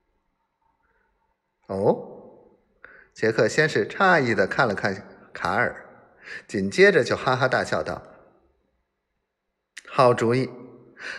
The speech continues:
我想不出任何理由拒绝你的邀请。”“杰克，那周六八点钟我来接你。”“好的。”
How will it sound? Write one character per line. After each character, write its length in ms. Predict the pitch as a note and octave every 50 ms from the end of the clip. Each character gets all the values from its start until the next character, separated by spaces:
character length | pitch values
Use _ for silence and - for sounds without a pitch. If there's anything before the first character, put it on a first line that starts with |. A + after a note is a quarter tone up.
| -
我 140 | - C#3 E3
想 200 | - - C#3 B2
不 80 | B2 -
出 140 | - -
任 260 | F3+ G3 A3+ A3+ F#3+ D3+
何 220 | B2+ - A#2+ A2+
理 140 | A#2 A2 F#2
由 160 | F#2+ F#2+ G2+
拒 200 | G2 - D#3+ C3
绝 140 | - A2 G2+
你 160 | G#2 G2+ F#2
的 80 | - F2+
邀 200 | F#2 F#2+ F#2+ G2
请。 260 | F#2+ - - - - - - - - _ _ _ _ _ _ _ _ _ - _ - - _ _ _ _ _ _ _ _ _ _ _ _ _ _ _ _ _ _ _ _ _ _ _ _ _ _ _ _ _ _ _ _ _ _ _ _ _ _ _ _ _ _ _ _ _ _ _ _ _
”“杰 140 | - G#2 G#2+
克， 240 | - - G2+ F2+ - - - - - - - - _ _ _ _ _
那 120 | - C3+ C3
周 200 | - D#3+ D#3+ D#3+
六 180 | D#3+ C#3+ A2 - - - - -
八 160 | A#2+ B2+ C3+
点 180 | C3+ A#2+ G2 F2+
钟 200 | - A2 G#2 G#2
我 80 | F2+
来 160 | E2 E2+ F2 F2+
接 180 | - A#2 A#2+
你。 180 | A#2 A2+ - - - - - - - _ _ _ _ _ _ _ _ _ _ _ _ _ _ _ _ _ _ _ _ _ _ _ _ _ _ _ _ _ _ _ _ _ _ _ _ _ _ _ _ _ _ _ - - _ _ _ _
”“好 320 | - - F#2 E2+ E2+ F2+
的。” 260 | - A2+ B2 C#3 -